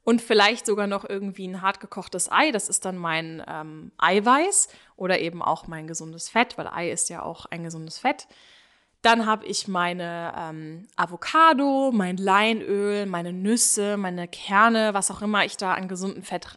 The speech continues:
äh, gesunden Fetten reinpacke. Und ich habe eben auch meine Kohlenhydrate in Form von beispielsweise Mais oder eben, ähm, Quinoa oder Kichererbsen oder Linsen oder irgendwie sowas. Das heißt, ich versuche,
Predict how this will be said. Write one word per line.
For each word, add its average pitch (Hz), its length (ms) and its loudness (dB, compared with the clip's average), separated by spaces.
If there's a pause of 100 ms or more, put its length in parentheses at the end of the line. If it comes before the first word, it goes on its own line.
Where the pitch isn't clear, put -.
äh, 175 420 -2 (100)
gesunden 196 300 -6
Fetten 190 300 -6
reinpacke. 247 640 0 (400)
Und 277 160 8
ich 262 120 4
habe 254 160 2
eben 233 160 0
auch - 140 0
meine 196 180 -4
Kohlenhydrate 214 800 2
in 190 160 -2
Form 180 300 -4
von 170 220 -8
beispielsweise 170 720 -4
Mais 247 540 4 (400)
oder 202 260 4
eben, 190 400 -4
ähm, 170 540 -8 (440)
Quinoa 240 840 6
oder 160 400 -4
Kichererbsen 202 960 0
oder 165 220 -8
Linsen 214 500 4
oder 185 240 -4
irgendwie 180 300 -8
sowas. 160 360 -4
Das - 160 -8
heißt, 208 260 0
ich 208 140 -8
versuche, 269 720 -2